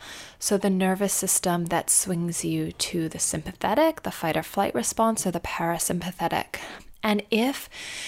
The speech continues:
you know, you might have a history where you are more aware of what's going on in your environment, more hypervigilant, more prone to sympathetic nervous system activation,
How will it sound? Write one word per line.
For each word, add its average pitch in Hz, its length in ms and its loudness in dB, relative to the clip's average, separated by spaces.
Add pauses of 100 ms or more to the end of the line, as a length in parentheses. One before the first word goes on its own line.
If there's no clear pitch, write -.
(220)
you 208 120 4
know, 185 120 6
you 190 480 4 (100)
might 185 360 2
have 190 180 2
a 175 40 0
history 311 580 2
where 220 160 4
you 185 260 0
are 175 400 2 (640)
more 190 800 2 (140)
aware 175 600 4
of 285 120 0
what's - 200 0
going 262 320 4
on 262 180 2
in 262 140 0
your 254 120 2
environment, 254 560 0
more 175 120 2
hypervigilant, 190 720 0
more 190 300 4
prone 240 800 0
to 196 420 2
sympathetic 196 920 0
nervous 196 340 0
system - 420 -2
activation, 240 840 0